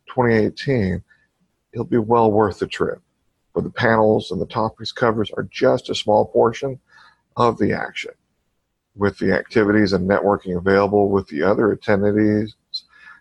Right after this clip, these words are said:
is the true payoff. Now, to get more information about, uh, Biohacking Village, again,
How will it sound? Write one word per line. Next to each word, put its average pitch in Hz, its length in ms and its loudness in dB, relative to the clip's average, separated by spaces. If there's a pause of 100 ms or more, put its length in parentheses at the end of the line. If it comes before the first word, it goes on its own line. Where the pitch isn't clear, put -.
is 107 240 0
the 95 80 -2
true 113 420 0
payoff. - 420 -2 (880)
Now, 98 340 0 (640)
to - 40 -20
get 104 140 2
more 104 180 4
information 107 540 0
about, 101 340 2 (840)
uh, 101 220 2
Biohacking 107 720 -2
Village, 113 420 2 (480)
again, 104 500 0